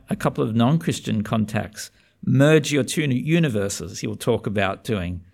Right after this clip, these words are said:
It's so much easier for the non-Christian who might think you're the only Christian they know and just dismiss you as an outlier.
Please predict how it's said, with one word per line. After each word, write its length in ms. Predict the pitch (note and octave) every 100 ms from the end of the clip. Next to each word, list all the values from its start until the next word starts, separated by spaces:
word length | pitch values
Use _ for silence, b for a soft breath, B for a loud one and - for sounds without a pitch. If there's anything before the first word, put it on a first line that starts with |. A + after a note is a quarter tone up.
| _ -
It's 140 | -
so 140 | - F#3
much 240 | E3+ E3+
easier 500 | - D#3 D3+ C#3 A2+
for 560 | - C#3 B2+ B2+ B2 A#2
the 140 | A2+
non-Christian 920 | A2 C3+ E3+ E3 A#2+ - A2+ G#2+ - B B B B
who 160 | C3 B2
might 380 | C3+ E3 G3
think 240 | - A#2 G#2 -
you're 320 | C3 B2+ D3+
the 120 | D3
only 160 | C3+ B2+
Christian 360 | - B2+ - A#2
they 140 | G2
know 320 | G#2+ B2 A2+
and 160 | F#2 G#2+
just 480 | A#2 - - - -
dismiss 540 | A#2 - C3 F3+ -
you 140 | C3
as 120 | A2 A2
an 80 |
outlier. 680 | G#2+ C3 E3 G#2+ F2 G2 A#2+